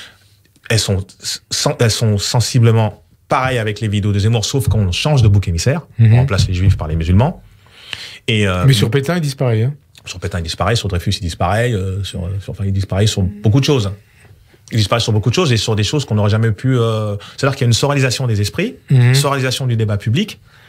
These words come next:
Speaker 1: qui fait que maintenant, euh, euh, euh, le débat public s'est droitisé
Speaker 2: Mhm.
Speaker 1: sur certaines, sur certaines thématiques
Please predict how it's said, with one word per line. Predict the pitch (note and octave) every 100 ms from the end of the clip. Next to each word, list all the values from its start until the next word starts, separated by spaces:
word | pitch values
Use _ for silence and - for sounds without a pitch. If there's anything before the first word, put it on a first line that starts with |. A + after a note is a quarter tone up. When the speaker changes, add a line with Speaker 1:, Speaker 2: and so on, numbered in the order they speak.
| - -
Speaker 1:
qui | -
fait | D3
que | D3+
maintenant, | F#2 F#2 F#2 G3+ G#3
euh, | C3 A#2 A2 A2
euh, | A2 G#2+ G#2 G#2+ A2
euh, | G#2 G2+
le | F#2+ A2
débat | A2 A2
public | G2 A#2 A2
s'est | G#2
droitisé | G2+ F#2+ - A2 - - -
Speaker 2:
Mhm. | A#2+
Speaker 1:
sur | A#2+
certaines, | B2+ G#2+ A2
sur | G#2
certaines | A#2 G#2+ A2
thématiques | A2 G#2 G#2 A3